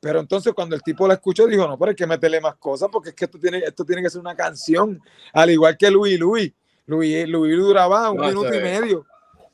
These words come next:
Speaker 1: ¿Verdad? Que nosotros
Speaker 2: otro
Speaker 1: hacíamos
Speaker 2: himno.
Speaker 1: tan, Algarete hacía tantos medley de canciones que no duraba,
Speaker 2: Sí.
Speaker 1: hacíamos tres en una. Entonces era una joda tan brutal que la gente,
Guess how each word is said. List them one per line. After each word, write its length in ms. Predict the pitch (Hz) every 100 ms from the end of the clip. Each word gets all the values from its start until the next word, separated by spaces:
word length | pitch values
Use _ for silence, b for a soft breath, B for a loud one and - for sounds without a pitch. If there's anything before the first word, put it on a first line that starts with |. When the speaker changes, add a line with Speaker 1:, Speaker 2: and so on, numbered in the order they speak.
| _
Speaker 1:
¿Verdad? 240 | 151 185
Que 80 | 233
nosotros 340 | 208 180 185 190
Speaker 2:
otro 60 | 185
Speaker 1:
hacíamos 140 | -
Speaker 2:
himno. 120 | 139
Speaker 1:
tan, 140 | 226 214 _ _ _ _ -
Algarete 480 | 170 170 156 156 185
hacía 180 | 214
tantos 400 | 214 214 208 208
medley 380 | 185 214 214 208
de 100 | 208
canciones 600 | 208 190 160 220 233 156 147 b b b
que 140 | 165
no 120 | 160 151
duraba, 300 | 180 208 202
Speaker 2:
Sí. 40 | 156
Speaker 1:
hacíamos 400 | 131 156 180 - _ _ _ _
tres 200 | 180 214
en 200 | 208 180
una. 320 | 233 208 147 _ _ _ _ -
Entonces 520 | 143 160 202 208 175
era 120 | 160 175
una 200 | 208 175
joda 320 | 214 233 214
tan 200 | 220 220
brutal 380 | 208 202 247 254
que 120 | 196
la 100 | 160
gente, 280 | 151 175 240